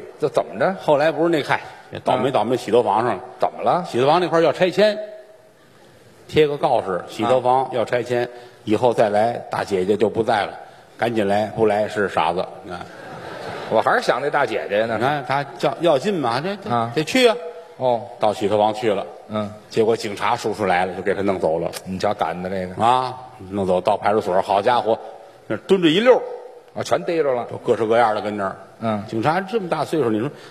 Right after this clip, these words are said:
Speaker 2: 打电话吧。
Speaker 1: 打电话。
Speaker 2: 让单位来人来接来，让家属来接来吧。
Speaker 1: 丢了人了。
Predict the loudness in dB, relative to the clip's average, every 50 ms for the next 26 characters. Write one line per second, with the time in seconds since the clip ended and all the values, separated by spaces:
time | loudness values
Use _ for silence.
0 | -6 0 2 4 4 6 6 6 6 4 2 0 -2 -6 -14 -16 -18 -20 -20 -20
1 | -14 -8 -4 -2 -2 -2 -2 -4 -6 -8 -10 -8 -4 -4 0 4 4 4 6 6
2 | 4 4 4 4 4 4 2 2 2 2 0 0 2 4 4 4 4 4 2 0
3 | 0 0 0 2 0 0 0 0 2 2 2 2 2 2 2 2 2 0 -2 -4
4 | -10 -12 -16 -20 -16 -10 -8 -6 -4 -2 -2 -2 0 -2 -2 -2 -2 -4